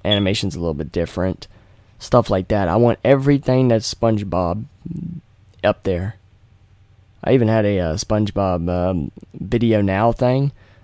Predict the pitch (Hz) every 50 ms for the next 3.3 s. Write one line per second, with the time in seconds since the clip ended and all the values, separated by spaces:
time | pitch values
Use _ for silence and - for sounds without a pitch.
0 | - - - - 101 104 104 101 98 - - 110 107 101 98 98 95 95 - -
1 | - - 107 101 101 101 98 98 95 95 95 95 90 82 95 92 92 90 87 85
2 | 82 82 82 82 80 80 85 113 120 _ _ _ _ _ _ _ _ _ _ -
3 | 110 117 120 98 - -